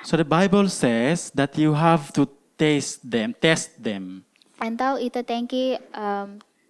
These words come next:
Speaker 2: tes sira.
Speaker 1: How do you test them?
Speaker 2: Onde sai ita bele halu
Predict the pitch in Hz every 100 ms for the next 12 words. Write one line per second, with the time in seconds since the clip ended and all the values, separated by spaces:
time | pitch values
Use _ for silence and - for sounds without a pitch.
0 | _ _ - 233 233 - - - _ -
1 | - 220 196 190 - - _ - 190 208
2 | 190 180 139 131 - 117 101 92 104 226
3 | 233 - 294 247 214 220 226 214 214